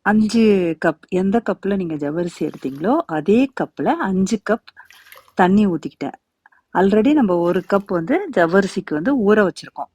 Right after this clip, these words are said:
மொத்தம் வந்து ஆறு கப். ஜவ்வரிசி ஊற வச்சது ஒரு கப்பு. இப்ப வந்து அஞ்சு கப் ஊத்திருக்கேன். ஊத்தி குக்கரை மூடி, ஆ,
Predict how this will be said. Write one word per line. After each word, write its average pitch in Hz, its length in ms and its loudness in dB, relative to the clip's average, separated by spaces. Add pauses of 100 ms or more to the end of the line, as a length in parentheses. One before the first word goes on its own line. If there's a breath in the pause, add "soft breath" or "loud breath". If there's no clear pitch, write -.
மொத்தம் 190 380 -2
வந்து 262 460 -4 (220)
ஆறு 180 400 2
கப். - 240 -10 (340)
ஜவ்வரிசி 202 400 -2
ஊற 175 320 -2
வச்சது 160 220 -6
ஒரு 151 180 -4 (100)
கப்பு. 196 260 -4 (500 loud breath)
இப்ப 233 240 0
வந்து 202 180 0
அஞ்சு 185 380 0
கப் 170 200 -4
ஊத்திருக்கேன். 143 500 -8 (460 soft breath)
ஊத்தி 240 440 0 (160)
குக்கரை 214 520 0
மூடி, 175 320 -2 (1120)
ஆ, 208 80 -2